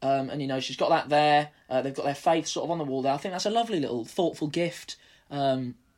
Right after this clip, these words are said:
that you can get someone. The other thing that he got her to put next to this, um, which apparently she wanted. I, I don't. I, I mean, Becky, if you're listening, um,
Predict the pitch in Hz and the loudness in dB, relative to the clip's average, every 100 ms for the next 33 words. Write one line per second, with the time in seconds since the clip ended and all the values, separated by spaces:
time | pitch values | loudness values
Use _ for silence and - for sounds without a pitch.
0 | - 131 135 143 123 - 117 104 110 - | -8 -6 -4 -4 -4 -4 -6 -8 -12 -16
1 | _ - - _ _ _ _ _ _ 160 | _ -20 -20 _ _ _ _ _ _ 0
2 | 208 320 339 - 165 101 - - 78 147 | 6 6 6 2 0 0 -2 0 0 -2
3 | - - 139 170 190 262 - - - 104 | -4 -8 -4 -2 0 0 -2 -8 -6 -8
4 | 101 - - - - _ _ _ 123 117 | -8 -8 -10 -12 -16 _ _ _ -4 -2
5 | 113 113 - - - - - - 269 208 | -2 -6 -10 -2 -2 -2 -2 0 2 2
6 | 131 120 131 120 120 - 170 156 175 170 | 0 -2 -2 -2 -4 -2 0 4 4 6
7 | 175 175 165 - 151 - - 160 160 151 | 6 4 4 2 0 2 -2 0 0 2
8 | 180 175 165 170 180 180 127 123 170 - | 2 2 0 2 0 0 -4 -6 -6 -6
9 | 127 127 127 | -4 -4 -4